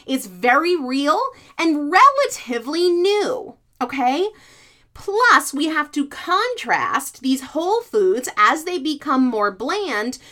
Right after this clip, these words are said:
to the relative hyper-palatable processed foods that we eat. So on their own, they're bland, but compared to these hyper-palatable processed foods, they're, like, way bland, right? Compared to a Kit Kat bar, Brussels sprouts are, like,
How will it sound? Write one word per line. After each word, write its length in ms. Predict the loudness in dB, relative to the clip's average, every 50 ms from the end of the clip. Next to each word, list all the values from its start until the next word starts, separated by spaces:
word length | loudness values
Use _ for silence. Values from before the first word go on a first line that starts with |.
| -20 -20 -20 -10
to 340 | -4 0 2 4 4 4 2
the 160 | 0 -2 -6
relative 1080 | -6 -4 2 4 4 4 4 4 0 -2 -4 -4 -4 -2 -2 0 0 -2 -2 -4 -8 -12 -14 _ _ _ _ _ _ _ _
hyper-palatable 1400 | -16 -8 -2 0 0 0 0 -2 -2 0 0 0 -2 -4 -8 -4 0 2 4 4 4 4 4 2 2 0 -2 -2 -2
processed 760 | -4 -2 2 2 4 4 4 2 2 -2 -2 -2 -2 -8 -8
foods 300 | -6 -4 -2 -2 -2 -2
that 160 | -2 -2 0
we 120 | 0 -2
eat. 320 | -4 -4 -4 -4 -4 -4 -2
So 220 | -2 0 0 0 -2 -6 -20 -6 2
on 220 | 4 6 6 6 4
their 220 | 2 2 2 4
own, 180 | 4 2 2 2 0 0
they're 160 | -2 -2 -2
bland, 500 | -2 -4 -6 -6 -4 -2 0 0 0 0
but 160 | 0 -4 -4 -2
compared 640 | -4 -6 -6 -6 -8 -8 -4 -2 -2 -2 -2 -4
to 180 | -8 -8 -8 -8
these 220 | -8 -10 -12 -10
hyper-palatable 880 | -4 -2 -2 -2 -2 -2 -4 -4 -2 -2 -2 -2 0 -2 -2 -4 -6 -6
processed 540 | -2 0 0 0 0 0 -2 -6 -6 -4
foods, 280 | 0 0 0 0 0 -4
they're, 180 | -4 -2 0 4
like, 320 | 4 4 4 4 0 -6 _ _ _ _ _ _ _ _
way 220 | -2 0 0 0
bland, 360 | 0 -2 -4 -4 -4 -6 -2 0
right? 220 | 0 0 0 0
Compared 320 | -2 -2 0 0 -2 0
to 100 | 0 -4
a 60 | -4 -4
Kit 240 | -6 -10 -10 -6
Kat 260 | -4 -2 -2 -2 0 2
bar, 420 | 4 6 6 6 4 2 0 -4 -14 _ _ _ _ _ _
Brussels 320 | 2 2 2 2 0 -4 -4
sprouts 320 | -2 -2 -2 -2 -2 -2
are, 100 | -2 0
like, 360 | 0 0 0 0 -4 -8 -12